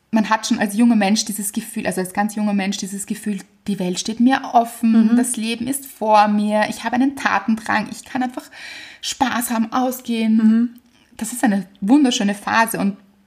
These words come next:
Speaker 1: bitte genießt sie auch.
Speaker 2: Ja.
Speaker 1: Ja?
Speaker 2: Ist auch wichtig, finde ich.
Speaker 1: Total.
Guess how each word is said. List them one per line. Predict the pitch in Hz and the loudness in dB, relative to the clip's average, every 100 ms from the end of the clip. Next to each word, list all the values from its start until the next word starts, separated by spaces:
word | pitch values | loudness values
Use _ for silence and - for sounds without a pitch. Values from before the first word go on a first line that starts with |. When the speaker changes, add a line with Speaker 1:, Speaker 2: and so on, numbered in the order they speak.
| _ | _
Speaker 1:
bitte | 254 247 233 | -4 -2 -2
genießt | 208 214 262 - | 2 2 2 -2
sie | - | -4
auch. | - 170 196 | -2 -2 -2
Speaker 2:
Ja. | 190 302 190 175 - | 2 4 2 -2 -4
Speaker 1:
Ja? | 190 202 262 | -2 0 -2
Speaker 2:
Ist | - | -8
auch | - | -2
wichtig, | 240 - 175 - | -4 -2 -12 -8
finde | 170 170 170 | -6 -4 -4
ich. | 175 | -6
Speaker 1:
Total. | 214 - 196 165 170 | -6 0 2 2 -2